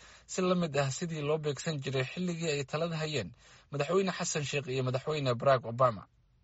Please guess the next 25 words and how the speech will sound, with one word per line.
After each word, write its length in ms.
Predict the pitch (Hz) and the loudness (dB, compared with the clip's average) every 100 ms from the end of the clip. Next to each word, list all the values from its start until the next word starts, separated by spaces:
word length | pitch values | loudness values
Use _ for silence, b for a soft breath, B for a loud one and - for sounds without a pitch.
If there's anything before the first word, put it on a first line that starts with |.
| _ _ b - | _ _ b -14
Saraakiisha 600 | - 120 120 160 160 156 | -2 0 0 -2 -6 -6
militariga 640 | 143 135 135 - 160 147 | -4 -4 -4 -4 -6 -4
iyo 220 | 135 131 127 | -4 -4 -4
kuwa 260 | - 165 | -2 0
la 100 | 143 | 2
dagaalanka 580 | 131 135 147 160 147 135 127 | 2 2 4 4 2 -2 -4
argagixisada 760 | 127 127 135 135 131 170 160 156 - | -2 -4 -6 -6 -4 -2 0 0 0
ee 140 | 135 | -2
Maraykanka 560 | 135 151 165 95 - - | 0 0 -2 -6 -12 -10
ayaa 220 | 123 135 | -4 -2
muddo 280 | 131 135 170 | -2 -2 -4
dheerba 360 | 165 165 139 135 | 0 0 0 -4
ku 120 | - | -4
celcelinayay 720 | - 143 - 147 151 110 95 - B B B - | -6 -4 -4 -4 -2 -2 -4 -12 B B B -8
in 140 | 165 | -4
Al-Shabaab 520 | 143 147 - 165 175 156 | -2 -2 0 2 4 2
ay 100 | 147 143 | -4 -4
yihiin 340 | 143 156 120 101 | -4 -2 -4 -4
kooxda 380 | - 156 - 143 127 | -4 -4 -2 -4 -4
ugu 220 | 165 156 | -6 -2
dhaqaalaha 540 | 143 - 131 139 160 151 | 0 2 4 4 0 -2
iyo 140 | 135 | -4
halista 460 | 131 143 175 - 147 | -4 -2 -4 -4 -4
badan 300 | 135 131 123 - B B B | 0 2 0 -2 B B B
kooxaha 500 | - 147 170 180 | 0 0 2 0